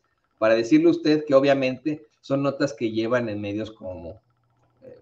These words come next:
Proceso, ¿no? O sea, esto, eh, eh, eh, esto es carne para Proceso, esto es confeti para Proceso, ¿no? Cada vez que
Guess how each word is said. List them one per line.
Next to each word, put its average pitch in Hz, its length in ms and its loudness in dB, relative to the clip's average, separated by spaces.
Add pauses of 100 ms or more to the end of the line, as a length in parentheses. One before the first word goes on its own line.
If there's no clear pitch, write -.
(120)
Proceso, 127 560 -4
¿no? 110 140 -18
O 123 160 -14
sea, 143 120 -2
esto, 170 300 4 (240)
eh, 175 60 0
eh, - 220 -6
eh, 196 200 -2
esto 202 260 0
es - 320 0 (320)
carne 196 400 4
para 151 320 4
Proceso, 143 800 -2
esto 147 320 -2
es - 240 0
confeti 160 640 4
para 123 280 2
Proceso, 120 540 -8
¿no? - 180 -20
Cada 147 220 4
vez 151 180 2
que 127 280 -6